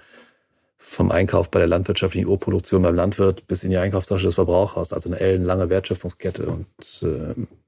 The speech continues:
mit, mit den Mitarbeiterproblemen, mit allem drum und dran. Wenn man das so ganzheitlich betrachtet, dann kommt man schon irgendwann dahin zu überlegen, „Hm, da la-,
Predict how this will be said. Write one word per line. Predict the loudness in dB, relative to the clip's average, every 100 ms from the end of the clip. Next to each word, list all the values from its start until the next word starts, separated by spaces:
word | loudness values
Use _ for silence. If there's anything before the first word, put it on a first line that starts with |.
| _
mit, | -2 -2 -2 -2
mit | 0 4
den | 4
Mitarbeiterproblemen, | 4 4 4 2 -2 -2 2 2 4 2
mit | 0 -4 -8 -2
allem | 2 4 4
drum | 4 4
und | 2
dran. | 0 0 0 -2 _ -20 -20 -20 -20 _ _ _ _ _ _ _ 2
Wenn | 6
man | 6
das | 6
so | 6
ganzheitlich | 4 4 4 2 2
betrachtet, | -4 0 0 0 2 2 2 2
dann | 2 4 0 _
kommt | 0 0 2
man | 0
schon | 2 2
irgendwann | 4 4 4 4
dahin | 4 4 4 4 2
zu | 2
überlegen, | 4 6 6 4 6
„Hm, | 6 6 6 0 -8 _
da | 2
la-, | 4 2